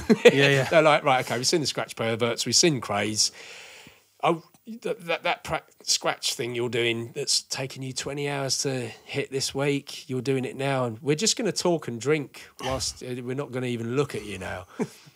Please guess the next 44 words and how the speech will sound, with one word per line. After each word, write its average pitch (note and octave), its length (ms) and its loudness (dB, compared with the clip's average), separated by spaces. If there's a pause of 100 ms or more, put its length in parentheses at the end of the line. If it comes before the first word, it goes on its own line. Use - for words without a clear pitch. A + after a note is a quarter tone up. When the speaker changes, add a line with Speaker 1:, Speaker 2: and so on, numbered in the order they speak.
(140)
Speaker 1:
And C3 100 0
it D3+ 60 0
was D3 120 -2
Speaker 2:
Yeah. D#3 100 4
Speaker 1:
like, D3 120 2
"What's D#3+ 140 -2
the D3 60 -4
point?" G2+ 440 -2
Speaker 2:
Yeah, C3 120 -2
yeah, B2+ 200 2
yeah, A#2 100 0
that's A2+ 200 6
right. B2 160 8 (280)
Speaker 1:
<laughs> - 260 -12
Speaker 2:
They F#3+ 100 6
get G3+ 80 8
Speaker 1:
But G3+ 80 8
Speaker 2:
bored G#3 200 12
quick, - 280 2 (180)
you C3+ 100 -4
see. A2+ 280 -6
Speaker 1:
So - 180 -2
Joel D#3+ 320 8
introduced C#3 460 2
me A#2+ 80 0
to A2+ 100 -2
Vestax, - 800 -2 (120)
hooked - 200 0
me A#2 100 0
up G#2 80 -4
with G2 140 -10
them, F#2 240 -8 (240)
and G2 600 -4 (360)
I F#2+ 140 -4
remember, F#2+ 640 -4 (720)
big G#2+ 180 -6
up, G2+ 340 -6
um, F#2+ 460 -4 (260)
Alex A2 280 -2
Hazard A2 420 -2 (420)
and G#2 140 -10
Darren G#2+ 380 2
from G#2 180 -8
Vestax G#2+ 880 -4